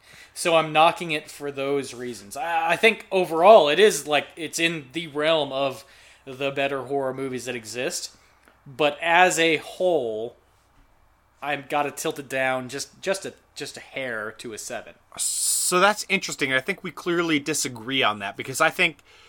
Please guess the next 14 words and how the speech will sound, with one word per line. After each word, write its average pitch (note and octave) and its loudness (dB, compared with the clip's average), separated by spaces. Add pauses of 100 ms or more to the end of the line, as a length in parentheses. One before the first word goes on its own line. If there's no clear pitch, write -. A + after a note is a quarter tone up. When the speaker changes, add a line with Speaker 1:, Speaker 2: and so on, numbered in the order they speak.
(140)
Speaker 2:
that C#3+ 4
it's D3 2
okay C#3+ 2
for B2+ -8
some B2+ -6
movies B2 -6
to A#2 -8 (120)
necessitate B2+ -4
watching C3+ 2
from B2 -10
start C3+ -2
to C3 -10
finish, B2+ -2
like, A#2+ -6